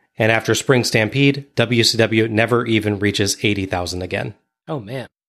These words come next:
Speaker 1: Not to spoil anything, but I could certainly see this show being responsible for over twenty thousand people deciding to never watch W C W pay-per-views again. <laughs>
Speaker 2: Yeah, I, I could see the whole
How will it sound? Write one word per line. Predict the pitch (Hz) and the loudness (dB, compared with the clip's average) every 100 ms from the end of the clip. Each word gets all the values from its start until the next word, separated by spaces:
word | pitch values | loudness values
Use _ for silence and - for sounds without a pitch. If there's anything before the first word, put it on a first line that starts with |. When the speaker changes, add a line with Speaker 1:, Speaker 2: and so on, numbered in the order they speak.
| _ _ _ - | _ _ _ 0
Speaker 1:
Not | 143 - | 0 2
to | 123 | 0
spoil | 160 170 170 | 4 4 6
anything, | 175 175 175 170 135 | 4 4 4 2 4
but | 120 | 2
I | 120 117 | 2 0
could | 135 - | 0 0
certainly | 147 139 127 120 | 0 0 2 2
see | - 123 | 4 2
this | 107 117 - | 4 2 2
show | - 110 | 2 2
being | 104 107 101 | 4 2 2
responsible | 107 110 107 - 110 | 0 2 0 0 0
for | 120 139 | 2 0
over | 117 110 | 2 0
twenty | - 120 107 | 2 2 2
thousand | 107 101 101 98 | 2 2 2 2
people | 110 107 | 0 2
deciding | 107 101 104 98 95 | 0 2 2 0 0
to | |
never | 104 101 98 | -2 0 0
watch | 98 90 | 0 0
W | 110 95 98 | -2 0 -2
C | - | 0
W | 101 98 95 | 0 0 -2
pay-per-views | - - 113 104 104 101 | 0 -2 0 2 4 2
again. | 101 95 127 - _ - | 0 0 -2 -4 _ -16
<laughs> | - _ _ _ | -16 _ _ _
Speaker 2:
Yeah, | - 165 160 | 0 2 4
I, | 170 180 | 2 0
I | 240 | 0
could | 262 | -2
see | 202 226 233 | -4 -4 -2
the | 196 185 165 | 0 2 2
whole | 165 165 165 160 151 143 131 | 2 2 2 0 -2 -4 -8